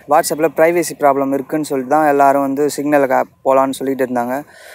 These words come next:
ஆனா WhatsApp வந்து இப்ப திரும்பவும் அவங்களுடைய முடிவை மாத்தி இப்ப, அஹ், அவங்களுடைய WhatsApp-லேயே வந்து ஒரு ஸ்டேட்டஸ் மாதிரி போட்டிருக்காங்க.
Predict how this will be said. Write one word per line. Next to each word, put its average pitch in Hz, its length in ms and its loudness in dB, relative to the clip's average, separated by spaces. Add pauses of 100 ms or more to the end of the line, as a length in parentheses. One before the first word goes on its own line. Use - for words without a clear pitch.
(120)
ஆனா 160 260 2
WhatsApp 160 260 -2
வந்து 143 280 2
இப்ப 139 240 4
திரும்பவும் 156 420 2
அவங்களுடைய 135 320 2
முடிவை 143 360 2
மாத்தி 139 240 0
இப்ப, 127 480 0 (580)
அஹ், 135 160 2
அவங்களுடைய 143 380 4
WhatsApp-லேயே 151 520 2
வந்து 151 180 0
ஒரு 143 120 2 (100)
ஸ்டேட்டஸ் 160 260 2
மாதிரி 143 260 -2
போட்டிருக்காங்க. 135 480 -2